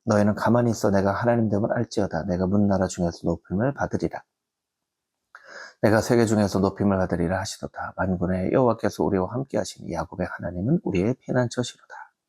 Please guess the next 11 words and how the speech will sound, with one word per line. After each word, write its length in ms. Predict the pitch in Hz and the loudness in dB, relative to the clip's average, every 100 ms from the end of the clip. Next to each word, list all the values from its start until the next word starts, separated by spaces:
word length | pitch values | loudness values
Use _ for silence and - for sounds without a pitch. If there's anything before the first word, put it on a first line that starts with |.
| _ _ _ _ _ _ _ _ _ _ _ | _ _ _ _ _ _ _ _ _ _ _
시편 380 | - - 127 123 | -4 4 4 4
사십칠 560 | 113 101 110 - 151 | 2 2 0 2 0
편. 220 | - 101 92 | 2 2 4
너희 180 | 107 | 4
만민들아 560 | 104 107 120 123 110 98 | 6 4 4 4 2 0
손바닥을 520 | - 131 131 120 110 | -2 0 2 4 2
치고 260 | - 101 98 | 0 -4 0
즐거운 400 | 117 107 135 127 | 2 4 4 2
소리로 340 | 123 117 120 | 0 2 2
하나님께 460 | 113 110 107 101 107 | 0 0 0 0 0
외칠지어다. 580 | 117 - 127 - 85 | 0 0 -4 -4 -12